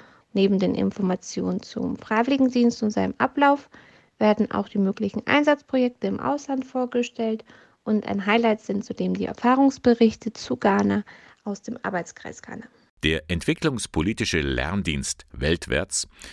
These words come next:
Speaker 2: errichtet sich an junge Erwachsene, die bereit sind, in eine andere Kultur einzutauchen und sich zu engagieren in einem sozialen Projekt.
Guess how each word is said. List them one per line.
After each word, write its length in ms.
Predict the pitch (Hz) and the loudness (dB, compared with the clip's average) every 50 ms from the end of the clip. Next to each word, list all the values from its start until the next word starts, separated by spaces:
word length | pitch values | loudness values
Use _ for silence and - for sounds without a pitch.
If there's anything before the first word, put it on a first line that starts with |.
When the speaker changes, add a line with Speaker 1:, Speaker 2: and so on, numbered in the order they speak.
| - - - | -20 -14 -6
Speaker 2:
errichtet 360 | - 160 139 113 - - 139 - | -2 -2 -2 -2 -2 -4 -4 -4
sich 220 | 143 127 - 120 | -2 -2 0 0
an 220 | 104 95 92 85 80 - _ _ | 0 0 -2 -4 -6 -10 _ _
junge 260 | - 85 110 143 151 | -2 -2 0 0 0
Erwachsene, 540 | 120 71 76 - 82 - - - - 127 104 | -2 -4 -4 -4 -4 -4 -4 -4 -2 -2 -4
die 80 | 78 73 | -4 -4
bereit 260 | 71 69 78 95 - | -2 -2 -4 -4 -4
sind, 340 | - - 95 90 82 - - - - - - - _ _ - | -2 -2 -2 -2 -4 -6 -10 -16 -20 -20 -20 -20 _ _ -2
in 220 | 92 92 - - | -2 -2 -2 -2
eine 300 | - 87 90 90 - - | -2 -2 -2 -2 -4 -2
andere 340 | 85 80 80 82 73 80 78 | -2 -2 -2 -2 -2 -4 -4
Kultur 480 | - - 78 73 - - 101 101 - - | -2 -4 -4 -4 -2 -2 -2 -2 -2 -2
einzutauchen 840 | 82 87 95 95 - 90 73 - - - - - - - - 67 67 - _ _ _ _ _ | -4 -4 -4 -2 -4 -4 -4 -6 -8 -12 -12 -14 -14 -16 -16 -16 -18 -20 _ _ _ _ _
und 240 | - - 95 139 170 | -6 -6 -4 -4 -6
sich 220 | - - 143 - - | -6 -6 -6 -6 -4
zu 100 | - - | -4 -4
engagieren 640 | - 135 131 135 110 90 92 92 82 67 62 - - - - - - - _ _ _ - | -4 -2 -2 -2 0 0 0 -2 -2 -2 -4 -8 -12 -18 -20 -20 -20 -20 _ _ _ -8
in 100 | 78 71 | -6 -6
einem 320 | - 67 65 65 65 64 - - - | -4 -4 -4 -4 -6 -8 -12 -18 -20
sozialen 680 | - - 73 69 - - - - 71 62 62 64 60 - | -14 -10 -10 -8 -6 -4 -2 -2 -2 -4 -4 -6 -8 -10
Projekt. 800 | - - - 87 95 - - - - - - - - - - - | -10 -6 -4 -4 -4 -4 -6 -8 -10 -16 -16 -12 -10 -10 -10 -10